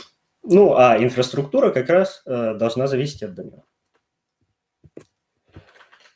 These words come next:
Итак, как у нас изменилась архитектура визуально?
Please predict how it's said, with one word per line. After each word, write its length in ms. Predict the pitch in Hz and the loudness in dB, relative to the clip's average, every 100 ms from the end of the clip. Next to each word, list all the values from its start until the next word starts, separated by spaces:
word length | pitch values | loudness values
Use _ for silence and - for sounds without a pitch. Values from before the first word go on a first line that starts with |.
| _ | _
Итак, 260 | 147 165 147 | 0 0 2
как 160 | 170 170 | 2 4
у 40 | |
нас 200 | 170 147 | 4 2
изменилась 500 | 147 160 175 165 147 | -2 0 2 2 0
архитектура 580 | 156 - 135 135 147 135 | -6 -8 -12 -10 -4 -4
визуально? 640 | 127 151 240 240 220 202 | -2 -4 -4 -4 -6 -8